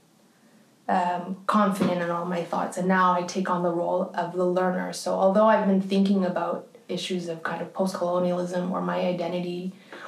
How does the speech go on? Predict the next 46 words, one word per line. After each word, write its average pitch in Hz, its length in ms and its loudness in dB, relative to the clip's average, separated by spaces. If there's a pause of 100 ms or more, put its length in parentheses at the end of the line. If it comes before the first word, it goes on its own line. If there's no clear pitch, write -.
(120)
or 196 140 6
race 190 320 2
relations, 190 680 2
and, 185 240 0
you 190 80 6
know, 185 100 4
more 185 240 4
recently 185 460 -2
kind 180 240 -8
of, 180 160 -4
like, 175 240 -8 (380)
ideas 180 500 0
of 165 140 -8
gender, 185 540 -2 (680)
I 185 160 4
definitely 196 500 4
always 185 420 2
come 180 220 0
from 185 140 0
a 180 80 -4
perspective 175 600 -4
of 170 100 -4
not 160 200 -4
knowing 180 240 0
anything, 175 380 -6
because 170 220 -8
actually 175 280 -4
that's - 160 -12
the 170 100 -8
way 175 200 -4
I 175 80 -6
feel 185 200 -8
like 185 180 -6
I 185 40 -6
learn 180 240 -4
the 185 80 -8
most. 180 240 -6
So 180 80 -2
I 180 60 2
would 180 200 -2
say 180 280 -2
I'm 175 240 -6 (840)
an 190 180 4
Asian 220 340 4
Canadian 196 480 4
woman 196 680 4